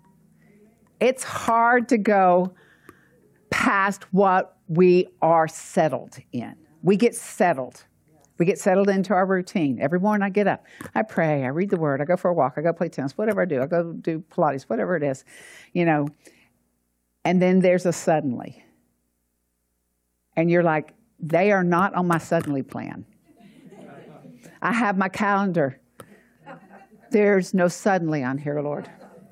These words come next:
And usually the Lord doesn't tell you ahead of time that there's gonna be a suddenly. You walk into it, and you've got the Holy Spirit giving you that three-second nudge now.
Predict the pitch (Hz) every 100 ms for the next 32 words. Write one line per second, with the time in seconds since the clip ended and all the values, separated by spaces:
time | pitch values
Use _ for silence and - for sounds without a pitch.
0 | - - - 202 202 240 277 269 233 196
1 | 175 196 240 262 262 254 - 240 233 214
2 | 190 208 208 220 247 233 247 262 - -
3 | - 202 180 220 226 247 220 214 202 -
4 | 233 220 226 185 226 202 185 202 233 277
5 | 285 240 226 214 - 277 226 165 165 -
6 | - - 214 220 247 220 220 190 240 240
7 | - 285 240 233 190 220 220 220 214 202
8 | - - 220 254 - 247 247 233 233 226
9 | 208 - _ - 208 196 165